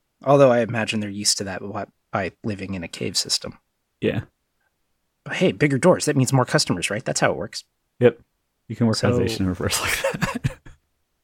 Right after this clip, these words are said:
Speaker 1: do not question my logic. Uh, <laughs>
Speaker 2: I would never.
Speaker 1: <laughs> Uh, so yeah,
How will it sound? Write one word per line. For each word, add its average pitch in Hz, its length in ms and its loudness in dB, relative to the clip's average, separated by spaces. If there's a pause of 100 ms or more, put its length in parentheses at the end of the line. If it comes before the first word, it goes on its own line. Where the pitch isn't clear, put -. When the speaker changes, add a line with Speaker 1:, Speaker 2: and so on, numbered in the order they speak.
(160)
Speaker 1:
do 151 140 4
not 131 180 2
question 123 340 -4
my 117 120 -4
logic. 110 480 -4 (260)
Uh, 147 160 4
<laughs> - 480 0
Speaker 2:
I 113 100 0
would 117 160 4
never. 95 320 -4 (600)
Speaker 1:
<laughs> 254 100 2 (1500)
Uh, 131 580 2 (560)
so - 160 -6
yeah, 117 300 0